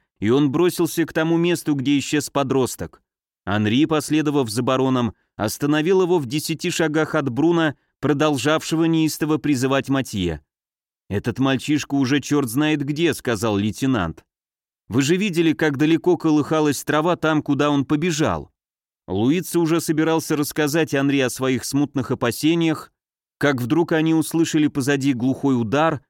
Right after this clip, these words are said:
а потом страшный крик, и дружно обернулись. Папаша Бруно ещё стоял, вытянувшись на цыпочках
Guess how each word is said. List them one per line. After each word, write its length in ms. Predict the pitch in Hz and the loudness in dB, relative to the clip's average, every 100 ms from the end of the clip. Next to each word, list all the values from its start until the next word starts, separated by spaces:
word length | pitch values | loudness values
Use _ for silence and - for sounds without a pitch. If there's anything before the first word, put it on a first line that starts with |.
| _ _ | _ _
а 100 | - | -4
потом 340 | 135 131 170 | -2 0 0
страшный 520 | 147 - 151 - 147 139 | 0 0 -2 0 -2 -2
крик, 420 | 151 180 - - _ | -2 -4 -8 -16 _
и 80 | 113 | -6
дружно 420 | 95 143 135 131 | 0 0 2 0
обернулись. 800 | 135 131 127 131 110 85 - - _ _ _ _ _ _ _ _ | 0 2 2 2 0 -4 -8 -16 _ _ _ _ _ _ _ _
Папаша 500 | 107 101 151 151 160 | -4 0 0 2 0
Бруно 340 | 127 139 165 160 | 0 2 2 2
ещё 320 | 151 - 156 | 0 0 -2
стоял, 560 | - 147 147 170 160 | -2 -2 0 2 2
вытянувшись 680 | 117 143 151 147 135 143 123 | 2 0 2 0 0 -2 -2
на 180 | 135 135 | -2 -2
цыпочках 760 | - 165 156 131 - 131 - | 0 0 0 -4 -2 -2 -2